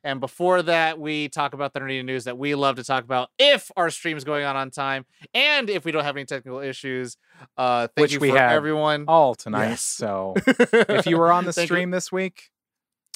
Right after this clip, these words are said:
Speaker 2: you're welcome. <laughs> No, I'm just kidding.
Speaker 1: You're a real one.
Speaker 2: <laughs>
Speaker 1: You're a real one for, for sticking around. Uh, definitely got a late start to this one. Uh, really fun,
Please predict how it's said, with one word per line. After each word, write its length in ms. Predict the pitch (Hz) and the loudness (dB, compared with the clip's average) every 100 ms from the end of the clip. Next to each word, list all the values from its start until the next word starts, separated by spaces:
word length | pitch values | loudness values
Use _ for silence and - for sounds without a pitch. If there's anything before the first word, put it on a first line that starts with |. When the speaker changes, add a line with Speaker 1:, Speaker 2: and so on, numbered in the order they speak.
| _ - | _ -4
Speaker 2:
you're 120 | 302 | -2
welcome. 560 | 214 139 - 107 87 78 | 2 2 2 -4 -8 -14
<laughs> 240 | _ _ - | _ _ -4
No, 60 | |
I'm 40 | 160 | -2
just 160 | 160 | -2
kidding. 120 | 156 | 0
Speaker 1:
You're 180 | 165 180 | 2 4
a 60 | 156 | 4
real 300 | 165 170 151 | 4 4 4
one. 260 | 113 101 95 - - | 2 0 -4 -4 -2
Speaker 2:
<laughs> 160 | 190 | -4
Speaker 1:
You're 320 | 175 165 160 | -2 0 0
a 60 | 151 | 0
real 280 | 151 151 147 | 2 2 2
one 360 | 135 123 127 143 | 2 0 -2 -6
for, 360 | 143 135 131 | -4 -2 -2
for 120 | 135 139 | -4 -8
sticking 340 | - 151 131 | -4 -6 -4
around. 440 | 123 120 117 110 101 - 156 - - | -2 0 0 -2 -6 -16 -16 -12 -2
Uh, 240 | 127 123 | 2 2
definitely 300 | 131 151 170 | 0 -2 0
got 160 | 156 147 | 2 2
a 60 | |
late 260 | 139 139 147 | 2 0 -2
start 300 | - 143 131 | -2 -2 -2
to 60 | |
this 260 | 123 127 - | -6 -6 -6
one. 340 | 131 127 123 120 _ _ - - | -4 -2 -4 -8 _ _ -10 0
Uh, 480 | 127 120 117 110 110 | 4 6 4 2 0
really 280 | 123 143 139 | 0 0 0
fun, 480 | - 117 113 127 | 2 2 2 -4